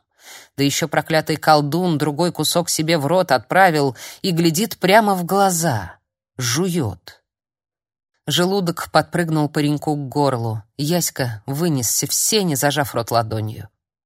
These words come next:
Строк лишь горько вздохнул. Даже когда умерла Млава, не чувствовал себя старик таким обделенным, таким обокраденным.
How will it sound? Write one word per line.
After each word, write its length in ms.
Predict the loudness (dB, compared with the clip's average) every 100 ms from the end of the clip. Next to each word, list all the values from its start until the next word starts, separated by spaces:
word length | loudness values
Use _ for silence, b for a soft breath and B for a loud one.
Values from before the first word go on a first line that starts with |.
| _ -10
Строк 540 | -6 2 4 4 2
лишь 360 | -2 -2 -2 -4
горько 420 | 0 -2 0 -4
вздохнул. 800 | -2 0 -2 -2 -6 -6 -6 -10 _ _ _ _
Даже 300 | -2 0 0
когда 340 | -2 2 4
умерла 480 | 4 2 0 2 4
Млава, 480 | 4 4 6 6 4 B B B _
не 140 | -2 0
чувствовал 520 | 0 0 0 0 0
себя 300 | 0 0 0
старик 560 | 0 0 0 0 -6
таким 400 | -6 -6 -4 -4 -4
обделенным, 920 | -4 -2 0 2 0 0 0 -2 -4
таким 680 | -4 -4 -4 -4 -2 -2 b b b b b _ _
обокраденным. 1400 | -4 0 0 -2 -2 2 2 2 -2 -2 -4 -6 -12 -20